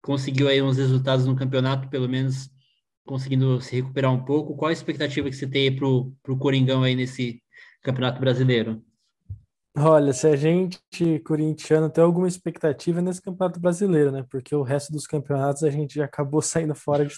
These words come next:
Speaker 2: todos.
Speaker 1: <laughs>
Speaker 2: Então é a última das nossas apostas.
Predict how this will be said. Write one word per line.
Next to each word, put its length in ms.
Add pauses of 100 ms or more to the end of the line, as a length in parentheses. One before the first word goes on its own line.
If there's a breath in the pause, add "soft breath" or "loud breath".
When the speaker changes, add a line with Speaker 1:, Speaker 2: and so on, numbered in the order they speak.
Speaker 2:
todos. 320 (140)
Speaker 1:
<laughs> 640
Speaker 2:
Então 180
é 140
a 60
última 380
das 160
nossas 380
apostas. 840